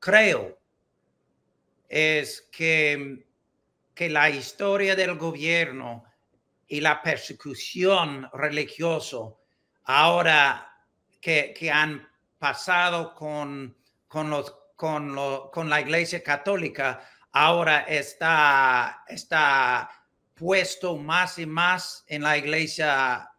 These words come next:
en la iglesia evangélica. Uno. Dos,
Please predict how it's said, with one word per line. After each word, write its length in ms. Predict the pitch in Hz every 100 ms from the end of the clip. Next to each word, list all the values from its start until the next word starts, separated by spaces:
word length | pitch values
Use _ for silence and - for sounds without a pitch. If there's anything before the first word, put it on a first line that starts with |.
| _ _ -
en 140 | 147
la 120 | 151
iglesia 400 | 135 147 151 151
evangélica. 760 | 139 120 170 185 165 - 127 _ _ _ _ _ _ _
Uno. 600 | 156 175 143 107 - _ _ _ _ _ _ _ _ _
Dos, 600 | - 185 196 202 -